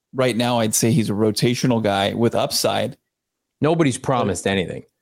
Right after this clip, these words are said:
Speaker 2: You
Speaker 1: Right.
Speaker 2: go on, you, you try to work your ass off. Like, I watched Nick Rallis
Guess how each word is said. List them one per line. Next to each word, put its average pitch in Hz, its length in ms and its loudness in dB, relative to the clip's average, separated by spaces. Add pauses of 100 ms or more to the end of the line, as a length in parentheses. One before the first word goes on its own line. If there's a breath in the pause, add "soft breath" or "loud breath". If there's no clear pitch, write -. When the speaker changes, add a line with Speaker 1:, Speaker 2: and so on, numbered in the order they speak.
(200)
Speaker 2:
You 139 140 4
Speaker 1:
Right. 131 40 4
Speaker 2:
go 147 200 4
on, - 120 -4
you, 139 120 2
you 127 200 0
try 175 160 2
to 139 80 4
work 131 240 0
your 113 120 4
ass 139 280 2
off. 92 400 0 (320 soft breath)
Like, 123 140 -2
I 160 100 2
watched 160 400 0 (440)
Nick 135 180 0
Rallis 123 460 0